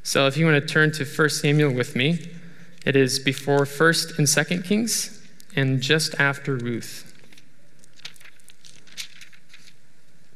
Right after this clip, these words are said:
So First Samuel sixteen, verses one through seven. Now the Lord said to Samuel,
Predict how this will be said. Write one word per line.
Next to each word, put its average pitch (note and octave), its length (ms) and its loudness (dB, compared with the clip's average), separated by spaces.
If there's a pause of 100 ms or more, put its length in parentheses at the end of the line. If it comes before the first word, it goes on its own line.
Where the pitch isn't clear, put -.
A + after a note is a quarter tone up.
(760)
So - 160 0
First G3 400 4
Samuel D#3+ 320 6
sixteen, C3+ 880 0 (380)
verses C3+ 300 2
one B2+ 200 2
through B2+ 160 -2
seven. A2 520 0 (1800)
Now D#3+ 120 6
the F3 120 4
Lord F#3 340 6
said F3+ 320 6
to E3 80 2
Samuel, C#3+ 540 4